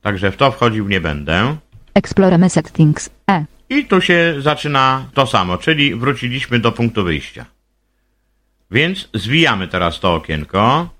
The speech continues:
Speaker 2: Explorer los pod menu, E. Tools pod menu, T.
Speaker 1: I teraz idziemy Tools, czyli narzędzia. Tools narzędzia.
Speaker 2: Display Hiding Manager, D.
Speaker 1: Jest to ni mniej, ni więcej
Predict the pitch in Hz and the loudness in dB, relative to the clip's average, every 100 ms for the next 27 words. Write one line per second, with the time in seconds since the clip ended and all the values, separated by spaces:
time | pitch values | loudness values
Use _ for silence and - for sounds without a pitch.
0 | _ 202 - - 190 185 185 - 185 190 | _ -2 0 2 2 4 2 2 2 4
1 | 156 143 143 - _ 190 147 - _ _ | 4 2 0 -8 _ -2 -2 -12 _ _
2 | - - 226 208 - 180 185 151 143 151 | -20 0 2 2 2 4 6 6 2 0
3 | - - 196 160 90 139 196 196 - 117 | -10 0 2 2 -2 0 0 0 -4 -2
4 | 123 160 156 - 147 87 67 - - _ | 0 0 -2 2 2 2 -4 -16 -20 _
5 | _ _ _ _ - 180 196 175 131 87 | _ _ _ _ -2 0 2 2 0 -2
6 | 67 62 - _ _ _ - 190 147 - | -6 -14 -18 _ _ _ 0 0 0 -2
7 | 113 104 95 80 87 104 156 190 _ _ | 0 0 -2 0 0 2 0 -6 _ _
8 | _ _ - - 170 202 - 180 180 170 | _ _ -6 2 4 4 4 4 4 4
9 | 170 180 - 202 196 180 170 165 - _ | 6 4 6 6 6 4 2 0 -6 _
10 | 175 180 143 - _ _ _ - 123 208 | 4 4 0 -8 _ _ _ -2 0 0
11 | - 170 151 156 175 170 139 117 110 90 | 0 0 2 2 2 2 2 2 2 0
12 | - 101 120 170 | 0 2 2 -2